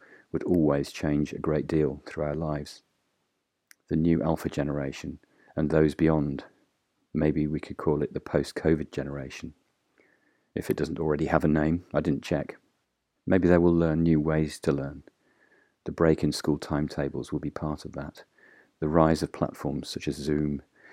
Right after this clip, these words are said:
and being sent home from work and school have already started that process,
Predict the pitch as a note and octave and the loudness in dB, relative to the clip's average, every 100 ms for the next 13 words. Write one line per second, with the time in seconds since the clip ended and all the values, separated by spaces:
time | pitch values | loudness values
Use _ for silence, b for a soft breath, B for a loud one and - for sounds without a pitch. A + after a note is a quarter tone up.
0 | B B D2+ D#2+ D#2 - E2 D2+ E2+ D#2 | B B -2 2 2 2 0 0 0 0
1 | C#2+ D#2+ D#2+ D#2+ C#2+ D#2 - - D2 C#2+ | 0 -2 0 0 0 -8 -8 -2 0 -2
2 | - b b b E2+ F2 E2+ E2 - F#2+ | -6 b b b 2 4 6 4 2 2
3 | F2+ - C2+ - - D2+ - C#2 - - | 2 0 -4 -6 -2 -4 -2 -6 -8 -20